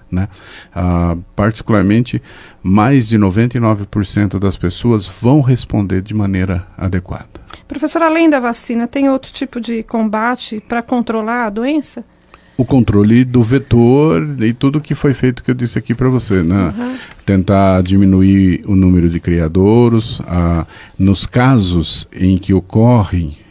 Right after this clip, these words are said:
Speaker 1: ah, os casos clínicos, usar sim aí a pulverização, pelo menos pra matar naquele momento os mosquitos alados, né?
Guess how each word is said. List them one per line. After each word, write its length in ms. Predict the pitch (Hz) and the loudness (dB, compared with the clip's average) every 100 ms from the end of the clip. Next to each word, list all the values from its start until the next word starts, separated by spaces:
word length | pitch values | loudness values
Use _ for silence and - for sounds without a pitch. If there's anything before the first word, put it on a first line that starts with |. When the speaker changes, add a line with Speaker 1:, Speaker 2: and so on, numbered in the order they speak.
| _ - | _ -6
Speaker 1:
ah, 480 | 87 87 87 85 78 | -2 0 0 0 -2
os 220 | 87 - | -4 -2
casos 360 | 95 90 87 | 0 0 -2
clínicos, 720 | - 107 117 113 95 92 85 - | -2 2 4 4 2 -4 -8 -8
usar 400 | 98 95 98 113 | -4 0 0 0
sim 300 | - 110 98 | -2 -2 0
aí 260 | 90 95 92 | 0 0 0
a 80 | 90 | -2
pulverização, 880 | 95 90 90 87 85 - 92 82 78 - - - - | -4 -2 -2 -2 -4 -2 -2 -2 -4 -18 -20 -20 -16
pelo 200 | - 95 | -2 2
menos 440 | 95 95 87 - - - - - - | 4 4 2 -2 -14 -16 -18 -20 -12
pra 160 | - 95 | -2 0
matar 360 | 95 90 104 95 | 2 0 -2 -2
naquele 320 | 85 - 98 | -2 0 0
momento 720 | 95 90 90 95 92 87 76 - - | 2 0 2 0 -2 -6 -8 -12 -8
os 120 | 85 | -4
mosquitos 600 | 87 87 - 87 - 82 | -2 -2 -2 -4 -2 -2
alados, 640 | 78 82 92 131 139 98 98 | -2 0 0 0 0 -2 -2
né? 180 | 104 | -2